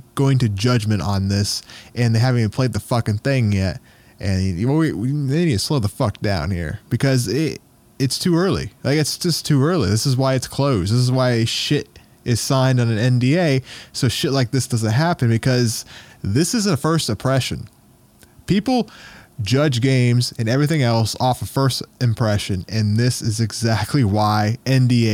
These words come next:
As exist for closed betas, closed alphas, whatever. This is exactly why. And this is also why you,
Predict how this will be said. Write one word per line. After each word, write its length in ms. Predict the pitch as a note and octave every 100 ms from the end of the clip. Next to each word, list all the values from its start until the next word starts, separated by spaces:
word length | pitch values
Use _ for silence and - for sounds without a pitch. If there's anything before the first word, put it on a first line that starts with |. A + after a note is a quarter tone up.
| A2
As 120 | G#2+
exist 480 | A2 G2+ E3+ E3 -
for 160 | A#2+
closed 420 | A2 - A#2 C#3 A#2
betas, 420 | G#2+ A2 A2+ -
closed 320 | - B2+ B2
alphas, 640 | E2 G2+ G#2 G#2 G#2+ G#2+
whatever. 420 | A2+ B2 G#2 B1 - - -
This 240 | - A2+ C3+
is 160 | B2
exactly 500 | B2 G#2+ A2 G#2+ A2
why. 240 | A#2+ D3+ G#2+
And 80 |
this 140 | G#2+ A#2
is 100 | A2+
also 300 | B2 - A2+
why 220 | A2 A2
you, 140 | A2